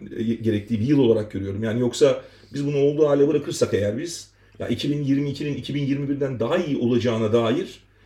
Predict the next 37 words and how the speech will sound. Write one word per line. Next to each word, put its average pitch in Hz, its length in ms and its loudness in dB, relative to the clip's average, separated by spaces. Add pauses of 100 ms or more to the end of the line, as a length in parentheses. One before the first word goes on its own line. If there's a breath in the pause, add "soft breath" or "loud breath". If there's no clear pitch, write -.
(120)
işte 117 140 -8
senin 131 260 -2
demin 139 160 0
söylediğin 127 340 0
gibi 107 120 0
yani 101 180 2
üretici 117 340 -2
fiyat 120 240 0
endeksinin 120 560 -4 (440 soft breath)
yüzde 120 220 -2
seksen 123 340 0
olduğu, 104 320 -2
enflasyonun 120 480 0
yüzde 117 240 -2
otuz 123 240 -2
olduğu 107 300 -2
bir 143 60 2
yerde 117 380 2 (500 soft breath)
kahin 139 260 2
olmaya 117 220 0
gerek 147 260 2
yok. - 140 -2
Yani 101 120 -2
fiyatlar - 420 -2
daha 147 180 4
da 147 40 2
yükselecek 107 500 0
demektir. 98 440 -6 (260 soft breath)
E, 113 80 -6
dolayısıyla 131 380 0
insanların 135 420 -2
harcanabilir 127 640 0 (300)
geliri 127 320 2
daha 117 180 4
da 110 100 2
düşecek 101 320 -6
demektir. 101 440 -4